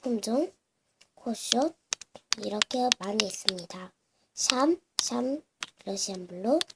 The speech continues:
등 많은 고양이들이 있습니다. 제가 아직 고양이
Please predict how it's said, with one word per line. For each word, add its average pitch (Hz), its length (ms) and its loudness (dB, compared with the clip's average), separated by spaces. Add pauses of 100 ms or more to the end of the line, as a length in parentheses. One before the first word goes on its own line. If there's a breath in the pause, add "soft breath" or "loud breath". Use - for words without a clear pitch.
(520)
등 269 340 6
많은 226 440 0
고양이들이 208 640 0
있습니다. - 680 -2 (1300)
제가 277 340 6
아직 233 340 4
고양이 262 560 6